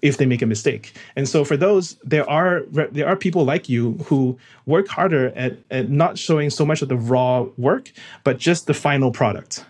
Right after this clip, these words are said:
Uh, and sh-, but just putting it out there consistently, just doing a bit more work before you, you put it out there, uh, guides,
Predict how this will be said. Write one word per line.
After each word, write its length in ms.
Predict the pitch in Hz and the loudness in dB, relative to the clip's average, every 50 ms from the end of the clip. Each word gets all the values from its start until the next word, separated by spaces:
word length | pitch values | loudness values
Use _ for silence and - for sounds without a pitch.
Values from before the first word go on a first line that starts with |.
| _ _ _ - | _ _ _ -2
Uh, 180 | 123 120 117 110 - | 0 0 0 -2 -2
and 160 | 135 127 127 | -4 -4 -4
sh-, 100 | - - - - 139 123 | -6 -8 -4 -4 -2 -2
but 160 | 123 143 151 147 | 0 0 0 0
just 160 | 196 190 - | 0 -2 0
putting 240 | - 202 202 185 175 | 0 0 0 2 0
it 100 | 156 135 | -2 -2
out 160 | 131 135 131 | -2 -2 -2
there 140 | 147 131 127 | -2 -2 -2
consistently, 600 | - 135 120 - 139 - - 170 156 170 170 160 | -2 -4 -6 -6 -6 -6 -4 -2 0 0 0 0
just 220 | 135 120 139 - | -2 -4 -4 0
doing 180 | 160 160 170 170 | 0 0 2 0
a 60 | 151 | 0
bit 220 | 127 123 165 147 | 0 0 0 0
more 160 | 143 147 143 135 | 2 2 2 2
work 200 | 123 123 131 - | 2 0 0 -2
before 200 | 131 120 - 123 | -4 -4 -2 0
you, 180 | 120 117 120 113 - | 0 0 -2 -2 -4
you 100 | - 123 | -6 -4
put 180 | 113 - 135 120 | -2 0 0 0
it 100 | 113 110 | 0 0
out 160 | 110 107 104 | 0 -2 2
there, 200 | 110 160 175 180 - - - - - | 2 2 2 0 -4 -8 -20 -14 -6
uh, 160 | - 127 117 107 110 - 131 - 147 135 - - | -2 -2 -2 -2 -2 -6 -8 -8 -8 -8 -4 -2
guides, 380 | 156 139 151 151 139 151 - | 0 2 2 0 -2 -4 -12